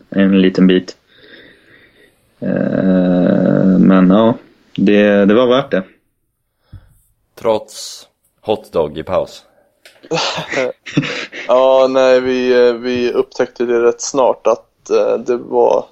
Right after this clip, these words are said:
Speaker 3: det enda som skulle serveras i paus var varm korv med bröd. Och, eh, min första tanke var ju då att det här,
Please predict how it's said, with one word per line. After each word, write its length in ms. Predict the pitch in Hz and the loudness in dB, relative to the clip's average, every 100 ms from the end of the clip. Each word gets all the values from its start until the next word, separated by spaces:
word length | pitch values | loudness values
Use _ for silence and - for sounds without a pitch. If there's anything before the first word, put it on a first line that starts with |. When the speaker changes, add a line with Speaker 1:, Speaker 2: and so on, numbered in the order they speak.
| _ - - - | _ -16 -16 -4
Speaker 3:
det 100 | 120 | 0
enda 180 | 127 131 | 2 2
som 120 | 135 | 0
skulle 200 | - 131 | -2 -2
serveras 400 | - 127 127 123 | 0 0 0 0
i 40 | 127 | -2
paus 480 | 139 123 117 - | -2 -2 -2 -8
var 480 | 127 117 113 113 120 | -8 -4 -2 -4 -6
varm 420 | - 127 120 120 - | -6 -2 -2 -2 -8
korv 360 | - 123 120 | -8 -6 -6
med 120 | 120 | -8
bröd. 420 | 127 123 120 120 - - | -4 0 0 -2 -8 -12
Och, 420 | - 131 _ - | -8 -8 _ -8
eh, 380 | - - - - - _ _ _ _ - | -4 -4 -6 -8 -12 _ _ _ _ -12
min 120 | 123 | -8
första 360 | - 120 - 117 | -4 -2 -2 -2
tanke 380 | 127 117 120 | -2 -2 -2
var 160 | 127 127 | 0 2
ju 60 | 123 | 2
då 200 | 123 123 | 0 -2
att 120 | - | -4
det 80 | - | -6
här, 560 | 127 120 - - - | -2 0 0 -4 -14